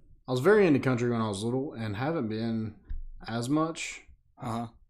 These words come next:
Speaker 1: But I like Luke Combs.
Speaker 2: I, I do too. I'm not a big, I mean, I like, honestly, I could listen to any kind of music all day.
Speaker 1: Yeah.
Speaker 2: Uh, if you hung around me, you kinda know that. But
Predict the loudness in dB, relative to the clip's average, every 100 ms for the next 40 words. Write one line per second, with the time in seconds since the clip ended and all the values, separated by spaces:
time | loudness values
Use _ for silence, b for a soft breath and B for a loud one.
0 | _ _ -4 0 2 2 0 0 4 2
1 | 4 0 -2 -8 0 2 6 6 6 2
2 | 0 2 2 0 -2 -2 0 2 2 0
3 | -8 -6 -4 -4 -4 -4 -6 -6 -8 -10
4 | -10 -10 -8 -10 -10 -12 -14 -12 -10 -12
5 | -12 -14 -6 -4 -4 -6 -6 -6 -8 -8
6 | -6 -6 -6 -10 -14 -16 -14 -12 -10 -8
7 | -10 -10 -8 -6 -4 -8